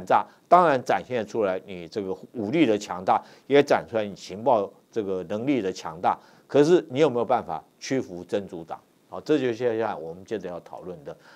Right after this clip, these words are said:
目前来讲，以色列如果地面部队要进去，有没有可能屈服真主党？那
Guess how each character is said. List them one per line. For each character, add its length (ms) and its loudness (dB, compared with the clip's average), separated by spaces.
目 240 2
前 240 -6
来 120 -2
讲， 160 -4
以 140 -4
色 160 4
列 140 10
如 140 4
果 100 10
地 220 0
面 200 4
部 140 -2
队 140 2
要 120 4
进 260 -4
去， 220 -8
有 140 0
没 120 2
有 80 6
可 180 -10
能 160 -14
屈 160 -10
服 140 -12
真 220 -14
主 100 -14
党？ 160 -20
那 120 4